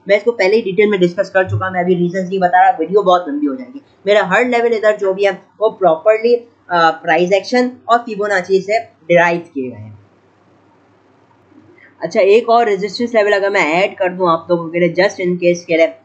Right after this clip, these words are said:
तो फ़ोर्टी सेवन थाउजेंड सेवन फिफ्टी का level आएगा, ठीक है, just in case के लिए, जिसको, जो लोग scalping करते हैं उनके लिए। तो ये लेवल है, Levels के साथ मैंने हमेशा बताया काम कैसे करना होता है। भाई अगर कोई नीचे वाला level break होगा तो आप उसके जो अगला level आएगा उसको अपना target बनाएंगे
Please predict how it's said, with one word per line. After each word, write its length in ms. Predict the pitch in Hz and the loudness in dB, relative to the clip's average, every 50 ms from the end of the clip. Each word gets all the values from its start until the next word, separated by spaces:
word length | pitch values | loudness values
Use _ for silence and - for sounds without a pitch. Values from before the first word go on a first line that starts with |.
| _ _ _ - | _ _ _ -6
तो 80 | 202 | -6
फ़ोर्टी 300 | 185 - - 180 185 202 | -2 0 0 0 0 0
सेवन 320 | 180 185 175 175 185 185 180 | 0 0 0 2 2 2 2
थाउजेंड 300 | 165 165 175 185 190 185 - _ _ - | 2 2 2 0 -2 -4 -10 _ _ -8
सेवन 340 | - 180 170 170 185 180 | -4 -2 0 0 0 -2
फिफ्टी 300 | 175 170 - - - 160 143 | -4 -6 -8 -4 -4 -2 -2
का 80 | 143 | -2
level 300 | 127 117 110 107 110 101 | -4 -6 -8 -10 -12 -14
आएगा, 220 | 98 - _ - - - - | -14 -16 _ -20 -16 -8 -6
ठीक 140 | 185 185 233 | -2 0 0
है, 100 | 247 247 185 | 0 0 2
just 260 | 165 202 202 202 - | 2 2 2 0 -2
in 120 | 185 175 170 | -8 -8 -4
case 200 | 170 175 175 170 | -2 -2 -2 -2
के 100 | - 180 | -2 0
लिए, 120 | 180 185 | 0 0
जिसको, 560 | 175 170 170 170 - - _ - 180 180 185 185 - - _ _ _ 165 | 0 -2 -6 -8 -8 -12 _ 0 2 2 2 2 -2 -8 _ _ _ 0
जो 120 | 180 185 | 2 4
लोग 160 | 185 185 180 | 6 4 4
scalping 520 | 180 - - 175 151 151 143 - 175 165 151 | 2 0 -2 0 0 0 0 -2 -2 -2 -2
करते 220 | 139 127 - - 147 | -2 -4 -2 -2 -2
हैं 60 | 147 | -2
उनके 220 | 139 139 139 139 | -2 -4 -2 -2
लिए। 80 | 135 131 135 - _ _ | -2 -2 -4 -8 _ _
तो 60 | - 196 | -6 -2
ये 180 | 185 208 220 214 | 2 2 2 4
लेवल 280 | 208 202 202 208 202 208 | 4 2 2 2 2 2
है, 80 | 202 | 2
Levels 320 | 185 160 151 160 180 190 185 | 2 2 2 0 0 -2 -4
के 80 | 214 | -6
साथ 180 | 202 202 185 185 | -8 -8 -8 -8
मैंने 120 | 190 185 | -6 -6
हमेशा 360 | 185 170 160 170 175 - 196 185 | -4 -4 -4 -4 -4 -4 -2 -2
बताया 260 | 180 180 180 175 175 | -2 0 2 2 2
काम 280 | 175 170 151 160 175 180 | 2 0 -2 -2 -4 -4
कैसे 220 | 180 180 175 190 | -6 -6 -4 -4
करना 280 | 180 165 160 165 175 170 | -2 -2 -2 0 0 0
होता 240 | 170 165 160 - 165 | 0 0 0 0 0
है। 60 | - - - _ _ - 175 | 0 -2 -6 _ _ -2 2
भाई 100 | 175 175 | 2 2
अगर 140 | 175 175 180 | 2 2 0
कोई 140 | 185 185 | 0 2
नीचे 260 | 180 180 180 175 208 196 | 2 2 0 0 0 0
वाला 200 | 185 180 180 175 | 2 2 2 2
level 200 | 170 160 160 170 | 2 2 0 0
break 260 | 170 170 175 175 170 | -2 0 0 0 0
होगा 220 | 165 160 180 180 160 - - _ _ - | -2 -2 0 -2 -2 -4 -10 _ _ -2
तो 60 | - | 0
आप 100 | 180 180 | 0 0
उसके 320 | 180 180 175 - 196 190 185 - - 143 | 0 -2 -4 -2 0 2 2 2 0 -2
जो 140 | 147 160 165 | -2 0 0
अगला 280 | 156 147 160 180 190 190 | 0 0 0 2 2 2
level 220 | 185 180 180 180 | 4 4 4 4
आएगा 220 | 175 175 175 170 170 | 2 2 2 2 0
उसको 200 | 165 170 - 185 | 0 -2 -4 -6
अपना 140 | 170 175 175 170 | -6 -6 -6 -6
target 360 | 170 156 156 156 180 180 170 | -4 -4 -4 -4 -6 -10 -10
बनाएंगे 460 | 165 165 165 165 165 170 175 175 170 | -10 -12 -14 -14 -10 -4 -4 -4 -4